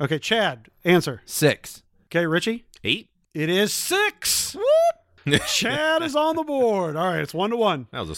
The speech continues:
Speaker 3: softball for him.
Speaker 2: Hey.
Speaker 1: All right.
Speaker 2: I'm
Speaker 1: Okay.
Speaker 2: sorry I didn't play it ninety-eight times online.
Speaker 1: Okay,
Speaker 3: <laughs>
Speaker 1: uh, my next question is gonna come from the game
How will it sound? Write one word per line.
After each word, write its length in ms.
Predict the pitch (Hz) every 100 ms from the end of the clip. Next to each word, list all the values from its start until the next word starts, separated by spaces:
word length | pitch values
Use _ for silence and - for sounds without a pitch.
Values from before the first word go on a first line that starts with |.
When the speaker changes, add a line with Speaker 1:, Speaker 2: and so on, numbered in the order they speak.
| 90
Speaker 3:
softball 340 | 78 - 73
for 140 | - 80
him. 200 | 76 80
Speaker 2:
Hey. 160 | 254
Speaker 1:
All 260 | 165 180 170
right. 220 | 139 127 107 _ _ _ _ _
Speaker 2:
I'm 100 | -
Speaker 1:
Okay. 80 | 143 -
Speaker 2:
sorry 220 | 254 247 139
I 40 |
didn't 200 | 127 135
play 180 | 147 147
it 60 | 107
ninety-eight 460 | 113 117 113 113
times 260 | - 113 110
online. 560 | 107 98 104 123 80 80 _ - -
Speaker 1:
Okay, 500 | 127 156 214 190 147 -
Speaker 3:
<laughs> 100 | -
Speaker 1:
uh, 200 | 143 151
my 220 | 147 151
next 480 | 151 156 202 - -
question 680 | - 240 202 - 196 196 190
is 100 | -
gonna 220 | 175 170
come 260 | - 165
from 180 | 170 175
the 60 | 170
game 360 | 156 165 170